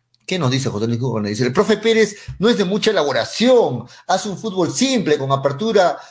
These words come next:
a Quinteros y a Urruti", dice, ¿no? Eh, con centros a Valera, que tiene tras de él a Novik.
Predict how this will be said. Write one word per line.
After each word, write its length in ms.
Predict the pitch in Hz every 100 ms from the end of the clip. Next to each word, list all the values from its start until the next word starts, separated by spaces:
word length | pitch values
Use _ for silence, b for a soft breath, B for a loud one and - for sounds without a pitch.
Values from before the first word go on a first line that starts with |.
| B -
a 580 | 123 127 127 123 123 123
Quinteros 720 | 131 135 135 226 226 214 208 147
y 80 |
a 60 | 135
Urruti", 640 | 147 190 262 - - 120
dice, 220 | 123 117
¿no? 200 | 110 170 - _
Eh, 640 | - 127 123 120 113 - _ -
con 200 | 131 131
centros 340 | 190 180 151
a 60 | 156
Valera, 500 | 185 240 214 185 180
que 100 | 139
tiene 220 | 160 160
tras 240 | 160 156
de 120 | 156
él 60 | 160
a 60 | 147
Novik. 500 | 226 208 135 -